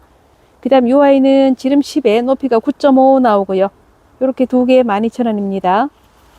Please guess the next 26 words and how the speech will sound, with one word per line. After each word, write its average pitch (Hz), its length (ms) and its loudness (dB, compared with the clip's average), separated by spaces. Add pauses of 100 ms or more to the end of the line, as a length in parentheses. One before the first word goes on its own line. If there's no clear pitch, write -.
(1300)
그다음 208 340 0
육십칠 254 460 -2
번. 202 300 -2
여기는 269 320 0
이종에 285 340 2
만 226 180 0
오천 277 260 -2
원 269 100 -2
나왔습니다. 190 680 -4 (300)
사각분 254 720 0
가로 240 280 0
십일에 254 680 -2
높이가 247 380 -2
십이 247 440 -2
나오고요. 208 800 0 (420)
요거는 269 300 2
인동분 262 760 2
지름이 277 560 0
십사점오에 254 760 -2
높이가 247 400 -4
십일 277 420 -4
나오고요. 190 460 0 (480)
자, - 100 -4
요렇게 254 260 0
두 233 200 -2
개, 220 180 0